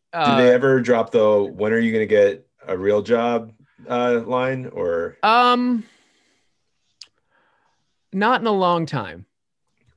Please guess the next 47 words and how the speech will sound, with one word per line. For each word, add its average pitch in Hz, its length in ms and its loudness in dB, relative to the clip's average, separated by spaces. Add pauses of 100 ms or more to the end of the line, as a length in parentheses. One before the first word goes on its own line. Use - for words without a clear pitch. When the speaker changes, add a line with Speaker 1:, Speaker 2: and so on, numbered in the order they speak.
(120)
Speaker 1:
That's 113 200 -10
good. - 300 -6 (240)
Speaker 2:
Not 190 240 -2
in 202 60 -4
a 190 60 -2
very 170 300 0
long 151 260 -2
Speaker 1:
<laughs> 131 140 -6
Speaker 2:
time. 110 300 -10 (520)
Um, 135 540 -6
the, 160 300 -4
the 143 260 -4
last 147 420 -2
time 151 600 -4 (240)
it 135 200 -4
happened, 123 680 -8 (760)
uh, 117 600 -6 (320)
I 123 140 -8
brought 120 300 -6
up 120 240 -6
the 127 120 -10
fact, 117 420 -10
it's 120 140 -16
like, 139 240 -4
"Well, 226 380 0
I 196 140 0
do 175 240 -6
this, 214 360 -2
and 180 160 -6
I 170 40 -2
do 160 140 -6
this, 160 340 -2
and 151 160 -8
I 143 60 -6
do 139 140 -10
this, 147 320 -4
and 139 140 -12
I 131 40 -8
do 127 140 -12
this, 123 280 -8
and 127 120 -10
I 123 80 -10
pay 147 220 -4
for 139 180 -8
all 143 220 0
of 117 100 -8
it 117 200 -10